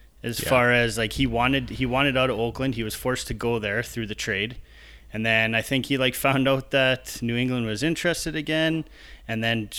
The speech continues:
Speaker 1: kind of forced his way, forced his way out, you know?
Speaker 2: Yeah. He,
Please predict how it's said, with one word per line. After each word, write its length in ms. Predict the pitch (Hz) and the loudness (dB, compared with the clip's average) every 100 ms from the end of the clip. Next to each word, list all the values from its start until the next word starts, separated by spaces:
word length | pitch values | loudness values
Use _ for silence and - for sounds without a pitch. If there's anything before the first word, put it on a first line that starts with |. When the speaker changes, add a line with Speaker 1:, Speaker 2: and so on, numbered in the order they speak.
| - | 0
Speaker 1:
kind 160 | 131 | 0
of 60 | 117 | 0
forced 320 | - 131 123 | 0 0 0
his 160 | 117 104 | -4 -4
way, 500 | 113 113 113 113 101 | 0 2 4 0 -2
forced 320 | - 127 120 117 | -8 -6 -6 -8
his 100 | 101 | -6
way 180 | 107 | -2
out, 140 | 139 - | -2 -2
you 100 | 101 | -6
know? 200 | 110 185 - - - - - - - - - - | -4 -6 -10 -20 -20 -20 -20 -20 -20 -20 -20 -6
Speaker 2:
Yeah. 280 | 92 85 95 - - - - - - | -2 0 -2 -10 -20 -18 -16 -8 6
He, 200 | 151 | 6